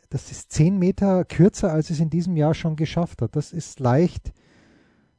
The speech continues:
ja, komisch zumindest. Äh, und im Interview danach hat sie's auch gesagt, oder was Christina Obergfell auf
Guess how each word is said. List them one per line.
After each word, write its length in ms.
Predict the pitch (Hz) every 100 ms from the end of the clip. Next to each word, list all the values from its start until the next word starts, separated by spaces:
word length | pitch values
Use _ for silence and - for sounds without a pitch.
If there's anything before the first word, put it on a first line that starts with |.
| _ _ - 180 151 - - -
ja, 120 | 156
komisch 580 | 151 - 220 131 - - - -
zumindest. 600 | 143 120 117 117 - -
Äh, 280 | 147 151 165
und 340 | 160 131 -
im 160 | 170 170
Interview 380 | 170 214 175
danach 560 | 175 165 135 143 170 - 165 160 156
hat 180 | 135 160
sie's 160 | 170 135
auch 220 | 147 -
gesagt, 420 | 180 151 170 -
oder 160 | 147 135
was 160 | 147
Christina 360 | - 156 185 160
Obergfell 460 | 143 175 - 170
auf 300 | 156 143 -